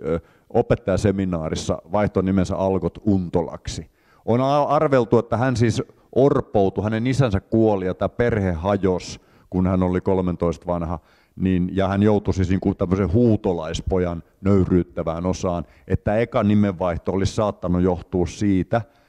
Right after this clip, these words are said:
että hän niinku halusi uuden identiteetin, koska hän oli joutunut niinku kerjäläisen positioon herkkinä nuoruusvuosina,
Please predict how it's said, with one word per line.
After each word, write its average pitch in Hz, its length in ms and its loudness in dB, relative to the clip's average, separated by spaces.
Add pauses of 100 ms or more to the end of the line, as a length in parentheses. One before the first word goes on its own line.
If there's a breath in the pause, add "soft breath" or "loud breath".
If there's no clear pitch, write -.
(120)
että 95 200 -2
hän 95 240 2
niinku 90 400 0 (180 soft breath)
halusi 95 640 0 (840 soft breath)
uuden 92 380 2
identiteetin, 87 960 -4
koska 90 260 -6
hän 92 120 -2
oli 92 120 -2
joutunut 92 440 2
niinku 85 180 2
kerjäläisen 85 840 -6 (160)
positioon 85 800 -4 (380)
herkkinä 110 460 -2
nuoruusvuosina, 87 960 -2